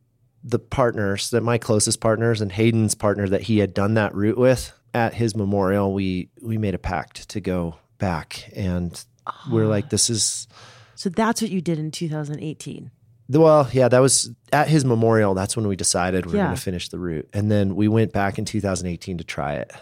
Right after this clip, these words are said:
Speaker 1: And that effort was just futile. And Hayden's parents joined us. A few of Hayden's best friends came in just to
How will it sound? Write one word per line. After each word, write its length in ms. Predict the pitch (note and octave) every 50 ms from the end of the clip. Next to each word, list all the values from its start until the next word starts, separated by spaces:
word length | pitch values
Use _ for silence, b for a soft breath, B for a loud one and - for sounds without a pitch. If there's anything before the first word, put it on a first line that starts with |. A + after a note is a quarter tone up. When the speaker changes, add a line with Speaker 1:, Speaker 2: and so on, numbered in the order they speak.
| B B B B B B B B B B B B B B
Speaker 1:
And 340 | - A2 G#2+ G#2 G2+ G2 F#2 -
that 420 | - A2+ A2 A#2 B2 B2 - - _ _ _ _ _ _ _ _ _ _ _ -
effort 340 | A#2 A2 - A2 F#2 -
was 100 | - - -
just 240 | - - - - - - -
futile. 560 | - - C#2+ - - G2+ - - F#2 F#2+ F#2
And 180 | - - - -
Hayden's 280 | G#2+ C3 B2+ A#2 G#2
parents 380 | - - A2+ A2 G#2+ G#2+ G#2+ -
joined 280 | - A2 G2+ G2 G2 G2
us. 220 | G2 F#2 - -
A 40 | A2
few 220 | - - A#2 A2+
of 60 | A2
Hayden's 300 | G2+ G#2 G#2 G2 G2+ G2+
best 240 | - G#2 G2 - -
friends 340 | - A2 G#2 G2+ G2 G2 -
came 260 | - - G#2 G2 F#2+
in 300 | F#2+ F#2+ F#2 F#2 F#2 F2+ F2+ _ _ _ _ _ -
just 220 | - D#3 - -
to 120 | - G2+